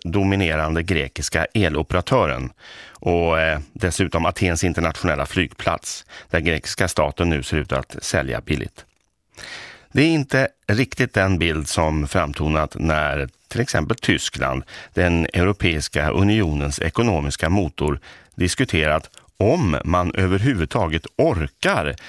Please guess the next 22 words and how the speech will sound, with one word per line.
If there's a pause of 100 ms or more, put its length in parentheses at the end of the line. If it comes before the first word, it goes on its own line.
(140)
hjälpa
krisande
kusiner
i
syd
nå
mer. (580)
Regerande
Angela
Merkel
har
pressats
hårt
av
krafter,
inte
minst
i
det
egna
konservativa
lägret,